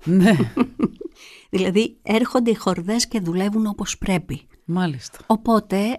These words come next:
Speaker 2: φεύγει οποιοδήποτε κακή διαχείριση, κακοτεχνία, αλλιώς με εγχείρηση βέβαια, στη χειρότερη περίπτωση, εάν δεν βοηθήσει η φωνητική η οποία θα διδαχθείς.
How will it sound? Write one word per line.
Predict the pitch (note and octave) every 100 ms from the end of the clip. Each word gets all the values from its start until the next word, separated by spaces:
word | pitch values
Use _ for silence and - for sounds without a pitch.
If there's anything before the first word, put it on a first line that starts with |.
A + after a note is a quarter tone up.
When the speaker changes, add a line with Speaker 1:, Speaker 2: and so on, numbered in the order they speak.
| -
Speaker 2:
φεύγει | - - B3 A3+ A3+ C#4+
οποιοδήποτε | B3 - - - - G#3+ F#3 - D4+ E4 - D4 - C#4 C4 - -
κακή | G#3+ F#3+ A#3+ G#3+
διαχείριση, | G#3+ G3 A3 A3 G3+ -
κακοτεχνία, | - G#3 - G3+ G3+ G3 G3+ - G#3+ A3 G#3+ G3 G3 G3+ - -
αλλιώς | G#3+ A3+ C4
με | B3+ A#3+ A3+
εγχείρηση | G3+ G3 - G3 E3 D3 -
βέβαια, | C#3 C#3 E3+ B3 F4
στη | - -
χειρότερη | D#3 - E3 D#3+ E3+
περίπτωση, | D#3 D#3+ F3+ A3+ -
εάν | A3+ F#3 G3+ C4 B3 F3+
δεν | A#3 C4+ B3 - _ _ _ _ _
βοηθήσει | - D#3 F3+ E3+ D#3+ - F3+ - D3+ D3+
η | F3+
φωνητική | - F3 D#3+ D#3 - D#3+
η | C#3+
οποία | C#3 C#3+ C#3+ C#3
θα | -
διδαχθείς. | D3 D3+ D3 - C3+ C3 -